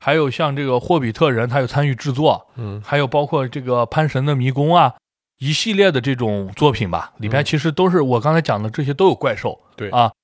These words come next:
Speaker 1: 其实他自己本人呢，也是比较喜欢这种怪物啊，或者说这种惊奇啊、恐怖啊，或者克苏鲁啊这些的东西的，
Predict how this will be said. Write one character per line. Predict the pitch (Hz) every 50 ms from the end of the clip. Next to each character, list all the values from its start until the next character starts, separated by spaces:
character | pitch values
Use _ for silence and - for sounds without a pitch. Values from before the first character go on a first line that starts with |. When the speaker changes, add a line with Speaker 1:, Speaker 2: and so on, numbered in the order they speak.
| _ _ -
Speaker 1:
其 | - - 170
实 | 170 196
他 | - - - 240
自 | 226 - 294 262
己 | 180 151 160
本 | - - 135 110 101
人 | 95 92 98 131
呢， | 156 147
也 | 123 113 101
是 | 92 - 160
比 | 131 - 143
较 | 143 190 190
喜 | - - - 110
欢 | 95 - 110 117
这 | 117 123 127
种 | 113 107 98 90 - _ _ _ _ _ _ _ _ _ _
怪 | - 156 151 143 131
物 | 123 120 117 113
啊， | 110 110 107
或 | 110 123
者 | 120 120 117
说 | - 127 113
这 | 104 147 135
种 | 123 123 117 107
惊 | - - 151 151 151
奇 | - - - - 101 110
啊、 | 123 123 123 117 - _ _ _ _ _
恐 | - - 117 107 104
怖 | - 156 165 156
啊， | 135 120
或 | 113 131
者 | 123 120
克 | - - 175 151
苏 | - - 175 180
鲁 | 160 131 110
啊 | 95 104 104 123 - _ _ _ _ _ _ _ -
这 | - 123
些 | - - 120
的 | 113 117
东 | 104 110 110 104
西 | 98 117
的， | 101 90